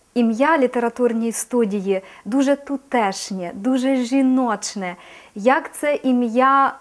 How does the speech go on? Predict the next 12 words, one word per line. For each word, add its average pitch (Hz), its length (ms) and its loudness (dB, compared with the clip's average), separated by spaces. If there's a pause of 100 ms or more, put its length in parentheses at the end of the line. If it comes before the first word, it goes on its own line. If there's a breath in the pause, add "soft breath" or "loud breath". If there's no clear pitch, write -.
(140)
народжувалося, 285 1080 0
хто 285 380 -2
придумав 269 640 0
таку 285 380 0
назву 269 540 2
літературній 269 720 2
студії, 254 720 0 (360 loud breath)
і 226 360 0 (100)
от 226 180 0
воно 240 200 0
вже 233 180 2
закріпилося? 220 880 -2